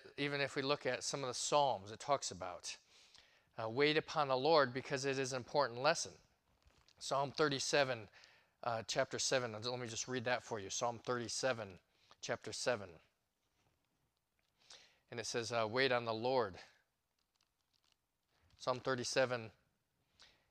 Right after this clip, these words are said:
uh, thirty-seven, excuse me, Psalm thirty-seven seven, "Rest in the Lord and wait patiently for him. Do not fret because of him who prospers in his way, because of the man who brings wicked schemes to pass."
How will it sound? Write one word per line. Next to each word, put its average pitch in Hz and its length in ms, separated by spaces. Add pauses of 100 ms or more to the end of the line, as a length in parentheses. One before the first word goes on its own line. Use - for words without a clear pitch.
(200)
uh, 117 260
thirty-seven, 117 680 (500)
excuse 156 280
me, 120 100
Psalm 151 420
thirty-seven 131 520
seven, 131 360
"Rest 185 380
in 156 80
the 139 80
Lord 139 260
and 131 200
wait 151 260
patiently 151 480
for 139 260
him. 107 220
Do 180 160
not 156 160
fret 139 320
because 143 520 (220)
of 127 140
him 180 260
who 151 300 (580)
prospers 156 600
in 156 160
his 135 160
way, 147 280
because 135 360
of 135 80
the 131 80
man 151 260
who 151 160
brings 139 320
wicked 151 320
schemes 135 380
to 110 100
pass." - 540